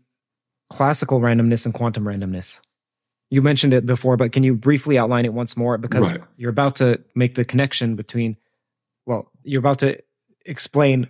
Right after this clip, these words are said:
Speaker 1: how randomness solves a harmony issue.
Speaker 2: Right,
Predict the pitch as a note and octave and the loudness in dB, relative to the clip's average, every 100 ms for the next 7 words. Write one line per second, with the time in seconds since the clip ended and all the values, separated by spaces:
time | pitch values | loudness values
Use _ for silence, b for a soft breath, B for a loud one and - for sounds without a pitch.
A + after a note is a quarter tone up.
0 | _ - B2 A#2 B2+ D3 C3+ A#2 A2+ - | _ -6 -4 0 0 0 0 0 -2 -8
1 | - _ _ _ - D3+ A#2+ A2 - G#2+ | -18 _ _ _ 0 2 2 0 -6 -4
2 | A#2+ A2 G#2+ G2+ - F#2+ - _ _ _ | -4 -4 -4 -6 -8 -14 -18 _ _ _
3 | _ _ _ _ A2 G2+ E2+ | _ _ _ _ -2 0 -2